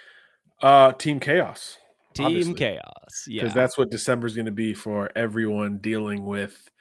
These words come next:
Speaker 1: recruiting, portal, N I L, roster management in college football. So we root as journalists for the storylines themselves, because trying to do this thing narrow like you are trying to do it,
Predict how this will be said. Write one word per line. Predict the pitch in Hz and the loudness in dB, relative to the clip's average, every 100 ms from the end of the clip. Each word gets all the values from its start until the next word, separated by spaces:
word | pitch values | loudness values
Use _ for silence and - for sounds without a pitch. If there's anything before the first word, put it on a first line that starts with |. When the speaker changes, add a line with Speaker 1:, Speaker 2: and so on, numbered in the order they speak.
| - - - _ _ - | -20 -20 -20 _ _ -8
Speaker 1:
recruiting, | 113 - 127 117 113 110 | -6 -2 0 0 0 -6
portal, | - 117 110 110 110 85 | -4 0 0 0 -2 -2
N | 110 | -2
I | 107 107 | -2 0
L, | 107 110 107 | 0 0 -2
roster | 101 117 - 127 | 0 -2 -2 -4
management | 123 131 113 104 | -2 -2 -4 -8
in | - | -8
college | - 117 110 | -2 0 -2
football. | - 127 110 87 92 - | -4 -8 -8 -12 -12 -14
So | - 101 | -8 -6
we | 101 107 | -4 -4
root | 101 113 120 - | -2 0 0 -2
as | 107 104 | -6 -6
journalists | 104 120 117 110 - | -2 0 0 -2 -6
for | - 104 | -8 -6
the | |
storylines | 101 120 127 117 98 92 101 | -6 -2 -2 0 -4 -8 -12
themselves, | 104 101 - 104 101 104 | -12 -12 -10 -10 -10 -12
because | 101 - 101 - - - - - - | -12 -8 -8 -8 -16 -20 -20 -20 -4
trying | - 160 | 4 6
to | 180 | 6
do | 143 143 | 6 4
this | 135 - | 2 0
thing | 135 123 117 | -2 0 2
narrow | 120 120 117 113 _ | 4 4 4 0 _
like | 104 101 104 | -4 -4 -2
you | 117 | 2
are | 117 | 2
trying | 104 113 110 | 0 -4 -4
to | 107 | -4
do | 104 110 | -2 -2
it, | 107 | -2